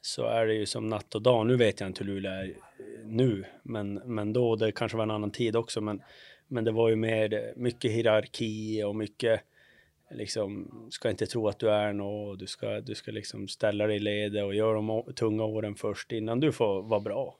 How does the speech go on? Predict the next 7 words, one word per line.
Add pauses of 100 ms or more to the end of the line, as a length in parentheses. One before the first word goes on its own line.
(200)
<laughs>
Och
det, (100)
det
hämmade
nog
mig.